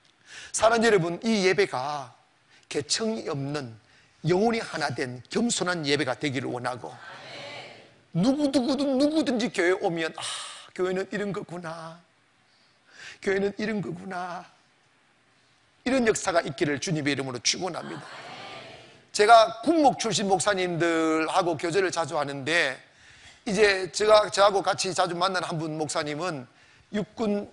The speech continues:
육군 본부 교회를 담임했던 분이에요. 근데 거기는 벨이 사십오 개예요. 그러니까 스타들이 많이 나오니까. 그런데 국방부 장관하고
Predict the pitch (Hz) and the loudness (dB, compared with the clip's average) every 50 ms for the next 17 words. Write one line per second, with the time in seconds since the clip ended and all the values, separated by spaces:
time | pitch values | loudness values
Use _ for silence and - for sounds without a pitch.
0 | - 208 196 208 170 - - 240 208 196 143 202 214 220 220 196 226 190 - - | -10 -4 -4 -4 -4 -4 -2 -2 0 2 2 2 2 2 0 0 -2 -2 -2 0
1 | 147 139 143 147 135 156 156 156 156 - - - - 160 185 175 165 139 135 127 | 2 2 2 2 2 2 0 0 -2 -4 -10 -6 -2 0 0 0 0 -2 -2 -2
2 | - 139 120 110 127 131 127 123 120 120 135 131 120 - - - - 190 180 170 | -2 -6 -8 -6 -8 -6 -6 -6 -6 -8 -10 -12 -14 -18 -20 -12 -6 -4 0 0
3 | 175 165 202 226 175 185 170 185 208 208 208 - _ _ - - - _ _ - | 0 0 0 0 0 0 0 0 -2 -4 -6 -10 _ _ -20 -20 -20 _ _ 0
4 | 160 165 170 165 202 233 226 220 202 - - - _ _ - - - - 165 - | 2 4 4 4 4 2 2 2 -2 -4 -8 -18 _ _ -12 -8 -4 -4 -2 0
5 | - 208 170 147 131 123 156 151 135 120 120 - - - - - _ _ _ _ | 0 0 0 0 0 0 0 0 0 -2 -4 -8 -10 -16 -20 -20 _ _ _ _
6 | _ - - - - - - 226 208 170 190 165 - - - - - - - - | _ -20 -20 -20 -18 -6 -4 -2 2 4 4 2 2 0 -14 -14 -12 -10 -8 2
7 | - 262 254 180 165 180 185 160 147 143 156 170 165 139 135 143 151 139 123 - | 2 4 4 4 4 2 2 2 2 0 0 0 0 0 0 0 -2 -4 -6 -6
8 | - 143 143 143 135 131 123 120 _ _ _ - - - - - - 262 262 233 | -4 -4 -4 -4 -4 -6 -10 -16 _ _ _ -20 -20 -20 -14 -2 0 2 4 4
9 | 226 208 240 247 269 277 - - - - 262 - - - 320 285 277 269 269 254 | 4 6 6 6 6 6 2 -6 -10 -10 -10 -6 2 6 6 6 6 6 2 0
10 | - - - 180 185 185 202 196 202 196 196 196 175 160 196 196 202 208 214 - | 2 4 2 2 4 4 4 4 6 6 4 4 6 4 4 4 4 2 0 -2
11 | - | -10